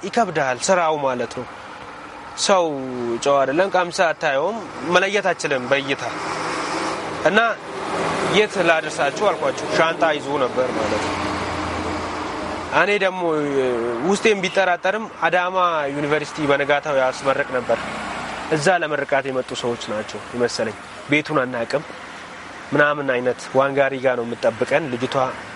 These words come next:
አይነት ነው ያወሩኝ። እሺ ብዬ ተስማምቼ ከሚገርም በሠላሳ ብር ነው የተስማሙት።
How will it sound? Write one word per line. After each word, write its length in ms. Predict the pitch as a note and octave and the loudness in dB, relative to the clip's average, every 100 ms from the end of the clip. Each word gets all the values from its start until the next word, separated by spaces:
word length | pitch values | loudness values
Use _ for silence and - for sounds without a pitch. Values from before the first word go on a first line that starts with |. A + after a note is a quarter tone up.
| - | -2
አይነት 260 | C#3 C#3+ C3+ | 2 2 0
ነው 120 | A#2 | -2
ያወሩኝ። 460 | A2 B2 C3 A#2+ A2+ - - - - - - - - - - - - | 2 4 4 0 -4 -6 -12 -12 -12 -10 -10 -12 -12 -12 -12 -8 2
እሺ 260 | G3+ - G3 | 2 2 0
ብዬ 180 | E3+ E3+ | 2 2
ተስማምቼ 540 | E3+ D#3+ C#3+ C#3+ - | 2 2 0 0 -2
ከሚገርም 480 | G3+ F3 E3 D#3 D#3 G3+ | 0 0 2 0 2 2
በሠላሳ 380 | G3+ F#3+ E3+ E3 | 2 2 2 0
ብር 140 | D#3 | 0
ነው 80 | C#3+ | -2
የተስማሙት። 600 | C3 A#2+ B2 A#2 A2+ G#2+ | -2 0 0 0 -2 -4